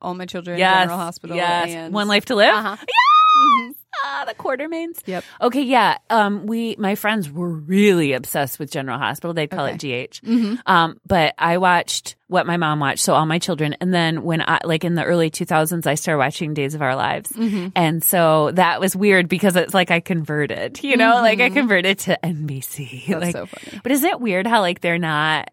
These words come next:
Speaker 2: on, like,
Speaker 1: General
Speaker 2: they used to
Speaker 1: Hospital is still on.
Speaker 2: Yeah, but, like,
Speaker 1: The other
Speaker 2: and
Speaker 1: ones
Speaker 2: Days
Speaker 1: are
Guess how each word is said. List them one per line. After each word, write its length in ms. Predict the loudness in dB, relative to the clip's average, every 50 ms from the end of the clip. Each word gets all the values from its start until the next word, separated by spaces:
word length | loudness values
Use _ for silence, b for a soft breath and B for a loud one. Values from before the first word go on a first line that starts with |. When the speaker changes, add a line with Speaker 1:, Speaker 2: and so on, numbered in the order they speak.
| _ -8
Speaker 2:
on, 440 | -6 -4 -4 -2 -4 -4 -6 -6 -6
like, 80 | -4 -2
Speaker 1:
General 240 | -2 -2 -2 -2 -2
Speaker 2:
they 20 |
used 0 |
to 60 | -2
Speaker 1:
Hospital 300 | -2 -4 -6 -8 -10 -8 -10
is 60 | -10
still 180 | -12 -12 -8
on. 80 | -2 0
Speaker 2:
Yeah, 260 | 2 2 2 0 -2 -4
but, 180 | -4 -2 -2 0
like, 320 | 0 0 0 -2 -4 -8
Speaker 1:
The 120 | -6 -2 0
other 100 | 0 0
Speaker 2:
and 80 | 0 0
Speaker 1:
ones 100 | 2 2
Speaker 2:
Days 540 | 4 4 4 4 4 2 2 0 -4 -8
Speaker 1:
are 40 | -10